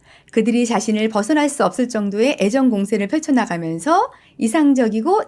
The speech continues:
낭만적인 관계를 추구합니다. 예를 들어 남자친구를 위해 아침마다 정성스럽게 샌드위치나 김밥을 싸서 출근 전에 갖다 주기도 하고 남자친구의 부모님 생신을 먼저 챙기고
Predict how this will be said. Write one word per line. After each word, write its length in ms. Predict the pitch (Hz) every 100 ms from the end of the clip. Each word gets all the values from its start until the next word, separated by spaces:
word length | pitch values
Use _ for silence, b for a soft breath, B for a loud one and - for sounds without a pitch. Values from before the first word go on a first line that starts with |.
| -
낭만적인 580 | 196 226 233 220 214 220
관계를 440 | 175 165 190 302
추구합니다. 720 | - 349 320 220 156 - - B B B B B
예를 260 | 247 269 311
들어 540 | 233 185 208 208 - -
남자친구를 840 | 196 214 302 - 277 254 254 240
위해 360 | 185 262 311 -
아침마다 720 | - 170 - 269 240 233 247 247
정성스럽게 1120 | 247 262 339 403 359 254 220 - 180 - -
샌드위치나 720 | - 285 277 277 254 269 240 240
김밥을 480 | 214 214 214 208
싸서 480 | 220 175 160 311 208 B B -
출근 340 | 359 339 339
전에 240 | 285 262
갖다 280 | 269 190 247
주기도 380 | 220 208 214 262
하고 440 | 269 180 170 - _ _ B B B
남자친구의 720 | 175 196 269 294 285 247 247 254
부모님 380 | 208 214 214 220
생신을 580 | 254 247 220 294 480 302
먼저 360 | 196 196 262
챙기고 600 | 262 381 311 226 143 -